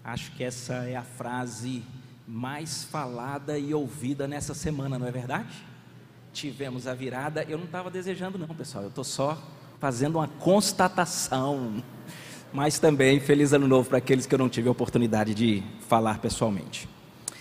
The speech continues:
E é muito interessante porque em todos os ambientes, de todas as formas, nós recebemos essa manifestação, essa fala, "Um feliz Ano Novo".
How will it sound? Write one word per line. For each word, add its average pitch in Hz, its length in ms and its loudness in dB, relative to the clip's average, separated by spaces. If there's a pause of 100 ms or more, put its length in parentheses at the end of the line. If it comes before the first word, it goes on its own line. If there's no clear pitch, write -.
(260)
E - 20 0
é 214 60 8
muito 262 180 2
interessante 226 840 2
porque 185 600 4 (340)
em 190 200 0
todos 262 320 6
os 240 100 -2
ambientes, 240 840 -2 (520)
de 147 140 -2
todas 240 460 4
as - 160 0
formas, 165 720 2 (280)
nós 175 280 2
recebemos 190 1120 4 (160)
essa 160 560 2
manifestação, 202 840 4 (120)
essa 170 240 2
fala, 123 180 0 (140)
"Um 233 200 6
feliz 180 520 8
Ano 156 160 6
Novo". 113 260 4